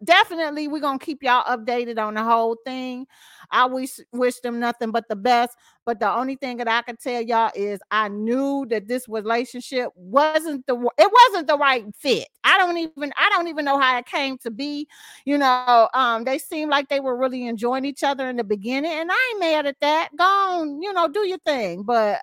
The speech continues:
you know, sometimes you could just tell when things is not, uh, when it don't mesh well. I say that. Everybody ain't for everybody. You know what I'm saying?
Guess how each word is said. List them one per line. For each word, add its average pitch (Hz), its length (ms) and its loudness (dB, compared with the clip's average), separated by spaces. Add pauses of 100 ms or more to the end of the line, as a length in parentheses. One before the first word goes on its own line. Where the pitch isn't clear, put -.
(140)
you 302 160 -4
know, 311 160 -2
sometimes 359 560 -2
you 320 120 -6
could 277 140 -12
just 233 240 -6
tell 294 300 0
when 233 180 -6
things 240 360 -8
is 190 180 -10
not, 226 440 -2 (1200)
uh, 160 400 -2 (320)
when 254 180 -2
it 254 140 -6
don't 220 260 -2
mesh 202 520 -6
well. 139 340 -10
I 233 220 -2
say 196 260 -8
that. 156 320 -10 (340)
Everybody 254 600 0
ain't 202 160 -8
for 180 100 -6
everybody. 156 720 -10
You 262 140 -4
know 277 100 0
what 247 60 0
I'm 254 80 -4
saying? 247 460 -10